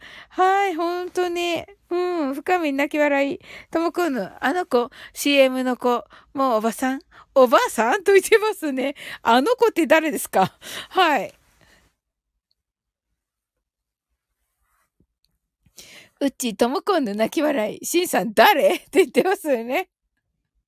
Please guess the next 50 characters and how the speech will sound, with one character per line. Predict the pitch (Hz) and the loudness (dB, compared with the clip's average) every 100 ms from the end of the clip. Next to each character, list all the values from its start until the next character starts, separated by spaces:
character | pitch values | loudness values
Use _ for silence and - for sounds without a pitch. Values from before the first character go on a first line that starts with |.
| _ _ - 285 - - - - | _ _ -6 -6 -6 -12 -14 -6
は | 403 381 370 339 | -2 0 0 -6
い。 | - - - - | -14 -20 -12 -2
き | 370 | 0
み | 320 | 0
ち | 277 | 0
ゃ | 269 | 0
ん、 | 240 | 2
誰？ | 415 427 - 427 | 2 2 -2 -2
と | 403 | -2
言 | 392 | -2
っ | |
て | 220 | -2
ま | 262 | -4
す | - | -4
ね。 | 254 220 | -4 -4
き | 359 392 | -2 -2
み | 339 | -2
ち | 302 | -2
ゃ | 285 | -2
ん | |
も | 247 | 0
誰？ | 262 359 349 339 | 2 2 0 -4
と | 254 | -4
言 | |
っ | - | -4
て | 302 | -4
い | 247 | -4
ま | 285 | -6
す | 226 | -8
ね。 | 185 180 170 - - 233 226 - | -8 -8 -12 -16 -20 -20 -20 -4
は | 381 330 240 | 2 2 2
い。 | 147 - _ _ _ _ _ _ _ _ _ _ _ _ _ _ _ _ _ _ _ _ _ _ _ _ _ _ _ _ _ _ _ _ _ _ _ _ _ _ _ _ _ _ _ _ - _ | -4 -12 _ _ _ _ _ _ _ _ _ _ _ _ _ _ _ _ _ _ _ _ _ _ _ _ _ _ _ _ _ _ _ _ _ _ _ _ _ _ _ _ _ _ _ _ -20 _
お | - 330 370 415 427 440 427 349 240 127 | 0 2 2 2 2 0 0 0 0 -4
ー。 | - _ _ _ _ _ _ _ - | -10 _ _ _ _ _ _ _ -10
と | 277 | -8
も | 269 | -4
こ | 302 285 | -2 -2
ん | |
ぬ | 240 | -4
が、 | 214 - | -8 -4
お | 254 | -4
て | 392 | -2
て | 415 370 | -4 -4
の | 294 | -6
シ | - 262 | -6 -2
ワ | 269 | -2
と | - 302 | -2 -8
シ | - | -4
ワ | 294 269 | -2 0
を | 277 269 - | 0 -2 -4